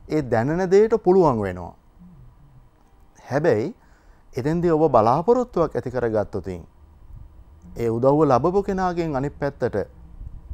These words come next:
ගෞරවය, ප්‍රශංසාව, යටහත් පහත් බව, ඒවා මතකේ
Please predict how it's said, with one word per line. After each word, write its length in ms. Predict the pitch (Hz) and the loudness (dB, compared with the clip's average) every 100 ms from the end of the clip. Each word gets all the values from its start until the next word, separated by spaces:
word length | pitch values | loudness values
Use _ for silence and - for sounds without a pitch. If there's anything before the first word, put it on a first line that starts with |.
| - | -14
ගෞරවය, 640 | 117 117 120 151 170 185 180 - - - - - - - - | -2 2 4 2 2 -2 -6 -14 -20 -20 -20 -20 -20 -20 -12
ප්‍රශංසාව, 760 | 107 - 135 151 - 175 175 185 - - - - - - - - | -8 -2 0 -2 -2 -4 -4 -8 -14 -20 -20 -20 -20 -20 -20 -8
යටහත් 460 | 101 101 123 147 - | -6 -6 0 -2 0
පහත් 300 | 170 160 170 175 | -2 -2 -4 -2
බව, 200 | 185 185 202 - - - - - - - - - - | -2 -4 -10 -18 -20 -18 -20 -20 -20 -20 -20 -20 -8
ඒවා 240 | 127 123 | -2 0
මතකේ 460 | 104 95 - 175 | 0 -2 -2 2